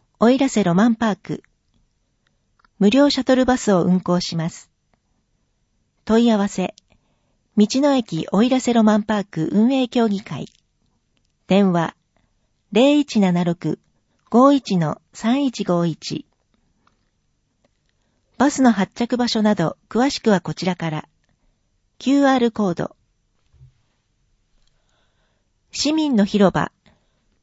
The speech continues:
市民の皆さんが行う催しの紹介、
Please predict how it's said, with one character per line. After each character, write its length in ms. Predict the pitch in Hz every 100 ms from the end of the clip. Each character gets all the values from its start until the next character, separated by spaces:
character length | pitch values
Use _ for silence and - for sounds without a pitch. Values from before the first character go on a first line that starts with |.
| _ _ _ _ _ _ _ _ _ _ _ _ _ _ _
市 180 | - 302
民 220 | 330 285
の 100 | 220
皆 240 | 196 214 247
さ 160 | 233
ん 60 | 196
が 160 | 180
行 120 | 175 185
う 40 |
催 600 | 175 175 - 180 226 269
し 160 | - 240
の 80 |
紹 280 | 226 214 202
介、 320 | - 180 175